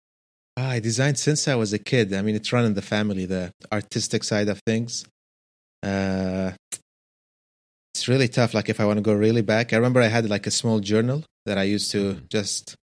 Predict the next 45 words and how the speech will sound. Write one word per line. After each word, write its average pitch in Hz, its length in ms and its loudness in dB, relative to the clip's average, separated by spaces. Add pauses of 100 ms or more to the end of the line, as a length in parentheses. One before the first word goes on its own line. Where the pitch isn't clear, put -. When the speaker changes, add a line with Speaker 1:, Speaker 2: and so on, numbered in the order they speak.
(240)
Speaker 1:
sketch - 380 -2
some, 95 500 -4 (760)
uh, 87 400 -8
futuristic 117 680 0
ideas. 117 600 0 (640)
And 98 520 -2 (100)
yeah, 120 100 4
like, 107 160 2
I 110 80 4
drew 113 160 0
a 101 60 2
train, 156 420 2
I 107 80 2
drew 101 200 0
a 92 40 0
car, 120 340 2
I 98 60 0
drew 95 220 -4
a 87 40 -4
shoe. 120 420 2 (280)
I 107 80 0
don't 117 120 4
know 113 80 4
what 101 180 2
came 98 160 0
first, 90 320 -2
but 90 240 -8 (400)
I 101 60 -2
was 107 120 2
always 113 220 2
thinking 107 320 0
about 101 300 0
Speaker 2:
<laughs> - 100 -16
Speaker 1:
wh-, 110 260 -2
what 123 320 4
I 127 60 4
was 127 120 4
fascinated 123 560 4
by 104 120 2
the 104 80 2
future 107 400 0
and 95 100 -4
by 95 120 -2
great 98 220 -4
ideas. 95 440 -6